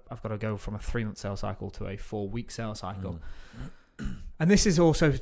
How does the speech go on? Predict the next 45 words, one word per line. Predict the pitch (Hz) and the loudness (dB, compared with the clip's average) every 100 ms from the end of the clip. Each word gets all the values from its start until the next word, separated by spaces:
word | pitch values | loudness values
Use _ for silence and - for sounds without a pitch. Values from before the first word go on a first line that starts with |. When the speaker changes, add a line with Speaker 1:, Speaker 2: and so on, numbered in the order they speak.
| - | -2
Speaker 1:
people | - 143 135 | 4 6 6
have | - | 4
to | |
understand | 131 117 131 123 | 0 2 2 2
that | 120 | 0
we | 127 127 | 0 2
are | 120 117 117 - - | 4 4 4 2 -6
a | 131 | -2
venture-backed | 123 135 - 127 - 123 - - | 0 0 0 -4 0 0 0 0
company. | 156 156 - 151 147 135 - | 2 4 4 4 2 0 -2
There's | 123 | -2
a | 113 | 0
bit | 123 | -2
of | - | 0
formality | 131 127 131 120 | 2 4 2 2
in | 127 | 0
the | |
business. | 117 120 123 - | 0 0 0 -2
We | 110 | -2
have | 110 101 | -4 -2
budgets, | - 127 127 - | 0 0 0 -2
we | 117 | -4
have | 110 | -4
management | 120 123 117 117 | -2 -2 -4 -8
accounts. | - 113 104 - - | -6 -6 -6 -8 -10
So, | - 113 | -6 -2
like, | 110 - - 165 | -2 -4 -14 -6
reporting | 120 - 139 - 131 | 0 4 4 2 2
back | 120 113 | 2 0
against | 117 110 107 | -4 -4 -6
the | |
success | - - 123 - | -8 -6 -6 -4
of | |
the | 113 | -4
business | 110 - | -4 -6
is | |
something | - 110 | -8 -8
I | |
have | 107 - | -8 -6
to | |
do | 110 | -4
on | 104 | -2
a | |
monthly | 104 90 101 | -2 -4 -2
basis. | 135 135 147 | 0 2 0